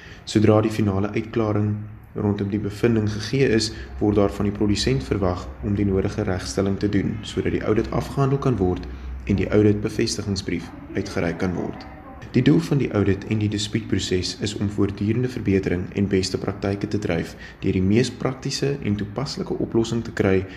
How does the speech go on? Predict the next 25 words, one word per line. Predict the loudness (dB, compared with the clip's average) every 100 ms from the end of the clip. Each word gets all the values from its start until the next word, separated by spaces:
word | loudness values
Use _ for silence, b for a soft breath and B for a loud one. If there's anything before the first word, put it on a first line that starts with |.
| B -2
ten | 0 4
einde | 4 4 4
die | 2
nie-kwalifisering | 0 0 -2 -4 -6 0 2 2 -2 -6
reg | -2 -2 -4
te | -8
stel. | -4 -4 -4 -8 -14 -20 -20 B B B B -4
Die | 0
gedagte | 4 4 4 0
agter | -2 -2 -2
sosiale | 0 0 0 0 2
audits | 4 4 2 B B -6
is | -2
nie | 0 0
alleen | 2 6 6 4 -2
net | -4 -4 -4
om | -8 -8 B B -6
omstandighede | -4 0 0 0 -2 -4
vir | -4 -8
werkers | -2 -2 0 -4 -2
in | 0
landbou | 2 2 0
te | -2
verbeter | -4 2 2 4 2
nie, | 0